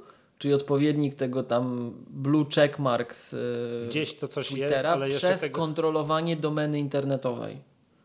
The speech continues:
Speaker 2: Tak,
Speaker 1: Potwierdzenie
Speaker 2: tak,
Speaker 1: kontrol-,
Speaker 2: tak,
Speaker 1: no to, to
Speaker 2: tak,
Speaker 1: wiesz, to, to jest
Speaker 2: tak,
Speaker 1: dość fajna
Speaker 2: tak,
Speaker 1: rzecz.
Speaker 2: tak, tak, tak. Gdzieś to jest, ale nie mam tego jeszcze rozpoznanego.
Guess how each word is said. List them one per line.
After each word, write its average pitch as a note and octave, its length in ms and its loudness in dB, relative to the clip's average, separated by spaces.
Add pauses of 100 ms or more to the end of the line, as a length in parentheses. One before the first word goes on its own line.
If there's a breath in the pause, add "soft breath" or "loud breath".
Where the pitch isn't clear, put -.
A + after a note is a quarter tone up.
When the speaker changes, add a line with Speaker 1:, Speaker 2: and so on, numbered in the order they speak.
(220)
Speaker 2:
Tak, - 360 2
Speaker 1:
Potwierdzenie D3 600 2
Speaker 2:
tak, - 60 -2
Speaker 1:
kontrol-, D3 300 2
Speaker 2:
tak, C#3 120 -2
Speaker 1:
no F3 120 2
to, F#3+ 120 -4
to F#3 240 -6
Speaker 2:
tak, B2+ 140 0
Speaker 1:
wiesz, B2 180 2
to, - 100 -10
to - 140 -10
jest - 120 0
Speaker 2:
tak, B2 100 6
Speaker 1:
dość C3 160 0
fajna B2 300 0
Speaker 2:
tak, A#2 100 2
Speaker 1:
rzecz. - 400 -6
Speaker 2:
tak, A2 160 4 (260)
tak, A2 220 0
tak. G#2 140 0 (100)
Gdzieś F#3 260 2
to D#3 80 2
jest, F#3 280 2
ale D3 140 2
nie D#3 140 -2
mam C#3+ 140 -2
tego C#3 160 2
jeszcze C3 340 0
rozpoznanego. A#2+ 680 -4